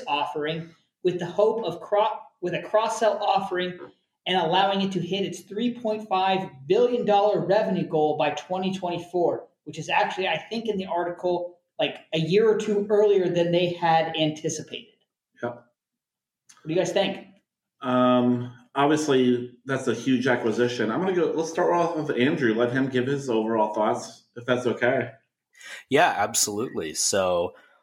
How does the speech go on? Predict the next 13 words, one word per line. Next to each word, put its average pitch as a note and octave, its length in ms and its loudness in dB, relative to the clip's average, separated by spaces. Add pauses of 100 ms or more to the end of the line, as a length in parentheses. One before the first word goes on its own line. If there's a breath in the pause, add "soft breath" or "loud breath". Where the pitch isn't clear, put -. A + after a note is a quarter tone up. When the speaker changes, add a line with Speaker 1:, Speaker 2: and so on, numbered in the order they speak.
(680 soft breath)
Speaker 3:
I B2 140 6
think - 360 -2
that G2 180 -8
this G2+ 220 -2
is F#2 300 -4 (140)
very F2+ 360 -2
exciting C#2+ 720 -4
for - 160 -12
a D2+ 80 -12
couple - 280 -10
of D2+ 100 -14
different - 280 -14
reasons. - 640 -10